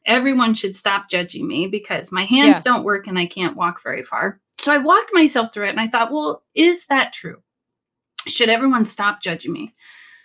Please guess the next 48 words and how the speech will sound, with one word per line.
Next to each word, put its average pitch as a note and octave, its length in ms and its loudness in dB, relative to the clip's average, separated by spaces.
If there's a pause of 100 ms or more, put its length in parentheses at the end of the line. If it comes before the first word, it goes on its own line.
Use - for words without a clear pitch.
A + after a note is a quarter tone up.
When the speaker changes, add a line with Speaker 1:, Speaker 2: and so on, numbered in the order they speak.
(300)
Speaker 1:
Well, C4+ 120 2
of - 40 -6
course, A#3 300 4
I F#3+ 100 0
think A3+ 280 -2
that's G3 280 2
true, G#3 220 -4
right? F#3 400 -6
Well, C4 220 2
the A#3 100 0
reality A3 560 0
of F3+ 140 -8
it E3 100 -8
is E3 280 -8
people F#3+ 340 -10
are F3+ 100 -4
gonna F3 240 -4
judge. G3 480 -8 (400)
And F#3 540 0
so G3+ 240 0
should A3 260 0
they F#3 140 0
stop? C#4 480 -2
Well, F3+ 160 -4
I F#3+ 80 0
can't G3+ 340 -4
make F#3+ 340 -8
them G#3 180 -4
stop G3+ 600 0
judging F#3+ 460 -10
me, F#3+ 360 -14 (240)
right? F#3+ 460 -4
Speaker 2:
Right. F#3 140 2
Speaker 1:
That's E3 180 -2
going F#3+ 420 -4
to F#3 100 -4
happen. E3+ 640 -6
That E3 200 -2
is E3+ 200 -8
just - 300 -12
how - 220 -12
it F3+ 100 -12
is. - 400 -6 (480)
Well, A3+ 460 4
would A3 140 0
I G3+ 100 2
be G#3+ 160 -6
happier A3+ 760 -4